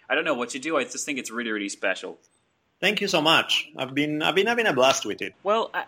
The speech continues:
Speaker 1: I mean, I don't know if you've listened to any previous collaboration episodes, but essentially the way we do these is we kind of structure them somewhat. I mean, loosely structure them, and I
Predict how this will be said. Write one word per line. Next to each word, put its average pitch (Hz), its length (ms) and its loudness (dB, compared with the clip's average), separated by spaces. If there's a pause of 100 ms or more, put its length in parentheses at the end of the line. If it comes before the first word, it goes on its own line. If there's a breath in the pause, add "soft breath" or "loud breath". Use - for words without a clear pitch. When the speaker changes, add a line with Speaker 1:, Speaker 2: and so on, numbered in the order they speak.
Speaker 1:
I 196 60 0
mean, 226 320 -4
I 143 100 0
don't 170 200 -4
know 175 180 -4
if 160 120 -10
you've 123 120 -14
listened 135 260 -6
to 117 60 -6
any 110 120 -8
previous 117 440 -4
collaboration 104 560 0
episodes, 101 440 -4
but 113 140 -6
essentially 160 400 0
the 117 80 -2
way 120 140 0
we 113 100 -4
do 117 340 -2
these 110 300 -4
is 104 260 -2 (300 soft breath)
we 107 80 -10
kind 135 220 2
of 120 100 -2
structure - 420 -4
them 107 280 -8 (180)
somewhat. 110 640 0
I - 80 0
mean, 113 280 -2
loosely 120 440 0
structure 104 460 -2
them, 98 140 0
and 101 100 2
I 101 240 2